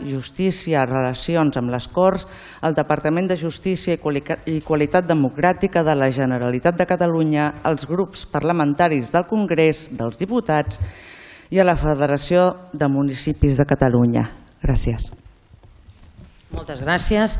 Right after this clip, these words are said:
Speaker 2: Suposo que, ara tenim paraules, però suposo que es refereix, si no, això és una es-, es pot fer una esmena, en el, la part expositiva, entenc que vol dir això, on diu que això, eh, es porti en els, ehm,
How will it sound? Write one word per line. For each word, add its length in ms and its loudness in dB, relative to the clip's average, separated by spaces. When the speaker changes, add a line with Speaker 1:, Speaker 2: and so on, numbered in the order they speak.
Speaker 2:
Suposo 480 0
que, 80 4
ara 800 -2
tenim 240 2
paraules, 320 2
però 160 -8
suposo 340 -8
que 140 -6
es 20 -8
refereix, 460 -4
si 160 -2
no, 80 -2
això 160 -6
és 80 -4
una 160 -2
es-, 160 -6
es 80 -12
pot 160 -12
fer 80 -4
una 160 -2
esmena, 380 0
en 160 4
el, 160 4
la 140 -2
part 180 2
expositiva, 640 2
entenc 280 -2
que 80 2
vol 140 4
dir 120 2
això, 200 2
on 160 2
diu 240 2
que 180 -2
això, 320 -8
eh, 300 -8
es 120 -14
porti 380 -8
en 180 -6
els, 500 -8
ehm, 1160 -8